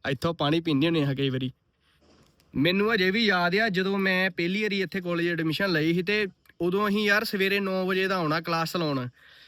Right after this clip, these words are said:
ਤੇ ਇੱਕ ਡੇਢ ਵਜੇ ਆਪਾਂ ਨੂੰ ਲੰਚ ਦਾ ਟਾ-, ਟਾਈਮ ਮਿਲਣਾ ਵਾ। ਤੇ ਉਸ ਤੋਂ ਬਾਅਦ ਯਾਰ ਪੰਜ ਵਜੇ ਘਰੇ ਜਾਣਾ ਕਲਾਸਾਂ ਲਾਉਣ ਤੋਂ ਬਾਅਦ। ਜੋ ਜੋ ਸਮਾਂ ਬੀਤਦਾ ਗਿਆ, ਅਹ, ਸਮੈਸਟਰ ਪਾਰ ਹੁੰਦੇ ਗਏ। ਪੰਜ ਤੋਂ ਅਸੀਂ ਚਾਰ ਆਏ, ਚਾਰ ਤੋਂ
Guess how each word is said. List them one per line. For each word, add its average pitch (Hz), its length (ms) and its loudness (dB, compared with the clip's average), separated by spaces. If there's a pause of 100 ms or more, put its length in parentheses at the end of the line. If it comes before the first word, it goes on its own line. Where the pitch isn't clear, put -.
(320)
ਤੇ 175 460 2
ਇੱਕ 185 240 0
ਡੇਢ 190 260 2
ਵਜੇ 190 220 2
ਆਪਾਂ 180 260 0
ਨੂੰ 175 380 0
ਲੰਚ 156 280 0
ਦਾ 202 100 0
ਟਾ-, 180 240 -2
ਟਾਈਮ 165 220 0
ਮਿਲਣਾ 165 300 -2
ਵਾ। 165 180 -6 (340)
ਤੇ 156 200 0
ਉਸ 165 240 -2
ਤੋਂ 175 140 -4
ਬਾਅਦ 180 240 2
ਯਾਰ 170 360 2
ਪੰਜ 175 360 0
ਵਜੇ 180 200 0
ਘਰੇ 185 220 0
ਜਾਣਾ 135 200 0
ਕਲਾਸਾਂ 147 340 -4
ਲਾਉਣ 147 180 -2
ਤੋਂ 143 100 -4
ਬਾਅਦ। 143 180 -2 (580)
ਜੋ 220 300 2
ਜੋ 240 120 2
ਸਮਾਂ 220 320 0
ਬੀਤਦਾ 196 460 -2
ਗਿਆ, 196 460 0 (320)
ਅਹ, 160 500 -4
ਸਮੈਸਟਰ 175 420 -2
ਪਾਰ 170 260 0
ਹੁੰਦੇ 165 300 2
ਗਏ। 175 340 2 (200)
ਪੰਜ 175 260 2
ਤੋਂ 175 140 0
ਅਸੀਂ 165 140 2
ਚਾਰ 160 340 2
ਆਏ, 170 140 2
ਚਾਰ 160 300 0
ਤੋਂ 165 160 -4